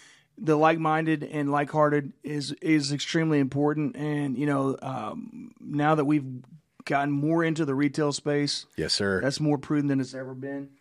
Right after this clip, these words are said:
Speaker 1: Um, you know, helping clients is one thing, but I, I think partnering with a real estate, a professional, um, that shares your same views and wants to really help people, uh, accomplish what, you know,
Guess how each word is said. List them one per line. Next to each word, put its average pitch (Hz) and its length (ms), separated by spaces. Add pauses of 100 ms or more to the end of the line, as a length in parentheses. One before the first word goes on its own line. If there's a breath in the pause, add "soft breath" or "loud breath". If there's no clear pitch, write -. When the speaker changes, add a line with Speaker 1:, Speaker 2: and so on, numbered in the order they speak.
(380 soft breath)
Speaker 1:
Um, 123 400
you 143 80
know, 139 100
helping 170 280
clients 156 340
is 135 120
one 147 200
thing, 147 240
but 131 120
I, 135 340
I 151 80
think 147 220
partnering 156 380
with 139 120
a 127 60
real 135 180
estate, 139 400 (160)
a 135 60
professional, 131 760 (400 loud breath)
um, 104 420
that 151 280
shares 165 340
your 147 100
same 147 340
views 139 280
and 131 80
wants 135 180
to 131 100
really 131 260
help 139 300
people, 139 440 (460 soft breath)
uh, - 160
accomplish 139 540
what, 135 320
you 147 80
know, 131 120